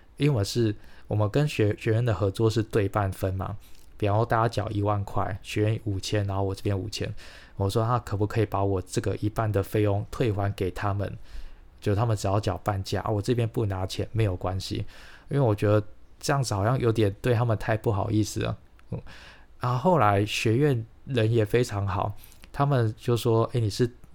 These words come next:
因为老师第一次开班授课，如果有一些不顺利，他们都可以体谅，所以他们可以私下去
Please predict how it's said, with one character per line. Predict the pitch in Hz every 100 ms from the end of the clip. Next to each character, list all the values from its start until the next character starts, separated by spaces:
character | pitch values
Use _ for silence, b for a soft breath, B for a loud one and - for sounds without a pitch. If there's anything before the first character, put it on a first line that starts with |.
| -
因 | 135
为 | 120
老 | 107
师 | 95 -
第 | 113 113
一 |
次 | 110 113
开 | - 104
班 | 104 101
授 | 101 107
课， | 101 104
如 | 98
果 | 107 104
有 | 92
一 | 92
些 | - 104 104 -
不 | 98
顺 | 101 - 113
利， | 110
他 | 104 113
们 | 110 101
都 | 101
可 | - 101
以 | 98
体 | - 98
谅， | 98 101 98 B B B -
所 | -
以 |
他 | 131
们 | 127
可 | 104 110
以 |
私 | 98 - 110
下 | 117 107
去 | 104 104